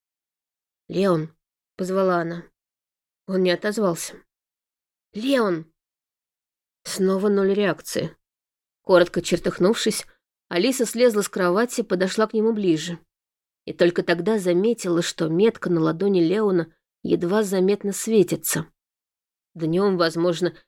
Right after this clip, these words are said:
этого и не было бы заметно, но сейчас в ночной темноте оказалось хорошо различимо. "Леон!" Алиса тряхнула его за плечо, и только тогда он открыл глаза, непонимающе огляделся.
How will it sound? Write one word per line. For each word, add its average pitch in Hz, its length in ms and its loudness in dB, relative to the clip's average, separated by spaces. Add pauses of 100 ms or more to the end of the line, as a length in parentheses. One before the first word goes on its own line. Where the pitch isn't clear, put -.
(260)
этого 160 360 0
и 165 160 2
не 226 160 2
было 202 200 2
бы 170 120 0
заметно, 165 500 0
но 170 120 -2
сейчас 202 680 -2 (240)
в 165 40 0
ночной 208 360 2
темноте 190 600 0
оказалось 202 540 -2
хорошо 190 360 -2
различимо. 185 640 2 (540)
"Леон!" 180 800 0 (720)
Алиса 175 380 0
тряхнула 180 440 0
его 175 260 2
за 170 100 -2
плечо, 170 460 -2 (420)
и 190 180 2
только 214 380 0
тогда 185 540 0
он 202 160 0
открыл 208 360 0
глаза, 185 500 -2 (300)
непонимающе 196 680 0
огляделся. 196 760 -2